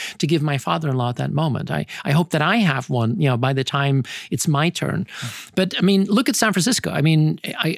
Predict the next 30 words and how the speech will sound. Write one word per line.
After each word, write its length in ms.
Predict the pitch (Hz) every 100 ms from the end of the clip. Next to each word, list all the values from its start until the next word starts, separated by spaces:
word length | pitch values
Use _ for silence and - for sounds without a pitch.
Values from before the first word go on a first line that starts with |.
| -
I, 100 | - - - _
the 120 | 247 262 262 247
self-driving 500 | 262 220 220 202 185
cars 240 | 170 180 165
in 80 | 165
San 160 | 165
Francisco 320 | 151 165 -
have 80 | 143
been 100 | 147
around 300 | 151 151 151
for 160 | - 143
a 40 |
couple 220 | 131 175
of 100 | 151 135
years. 400 | - 202 - -
We 120 | 143
have 380 | 131 135 123 120
Waymo, 880 | - 131 156 170 170 175 226 311 185
Google, 420 | 143 143 156 165
and 140 | - 135
we 100 | 127
have 340 | 127 123 -
Cruise, 400 | - 143 147 165
which 140 | 147 -
is 160 | 127 - -
General 260 | - 127 131
Motors 420 | 139 139 139 127
and 100 | 120
Microsoft. 580 | 131 165 165 190 196 - - - - - -
And 360 | 147 143 143